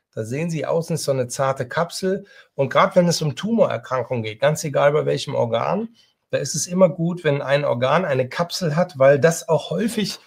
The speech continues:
verhindert, dass Tumorzellen zu leicht, äh, über die Kapsel hinaus wachsen können.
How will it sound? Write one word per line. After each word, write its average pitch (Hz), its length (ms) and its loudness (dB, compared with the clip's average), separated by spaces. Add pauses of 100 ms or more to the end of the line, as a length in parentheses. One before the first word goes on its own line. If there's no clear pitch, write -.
(220)
verhindert, 190 760 0
dass 135 160 -4
Tumorzellen 160 920 0 (680)
zu 196 200 -4
leicht, 151 540 0
äh, 139 320 2
über 156 280 -2
die 131 140 -8
Kapsel 147 400 -6
hinaus 131 580 0
wachsen 120 400 -4
können. 160 420 -2